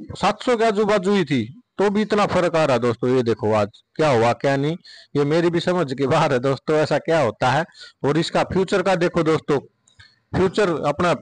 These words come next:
इसका future भी अभी closing के rate के हिसाब से देखोगे ना, तो भी, मतलब, इसका rate देखो दोस्तों, अपना bank nifty के future का, कि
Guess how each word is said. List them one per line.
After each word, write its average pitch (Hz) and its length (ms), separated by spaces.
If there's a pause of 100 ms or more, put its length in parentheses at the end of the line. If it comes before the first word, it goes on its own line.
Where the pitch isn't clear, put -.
इसका 147 400
future 190 420
भी 220 160
अभी 208 300
closing 196 720 (680)
के 190 120
rate 202 280
के 208 100
हिसाब 151 280
से 175 120
देखोगे 214 380
ना, 196 140
तो 196 220
भी, 208 140
मतलब, 190 440 (120)
इसका 165 240 (200)
rate 151 280
देखो 147 280
दोस्तों, 123 340 (420)
अपना 120 260
bank 135 280
nifty 143 300
के 165 100
future 143 360
का, 113 140 (800)
कि 165 100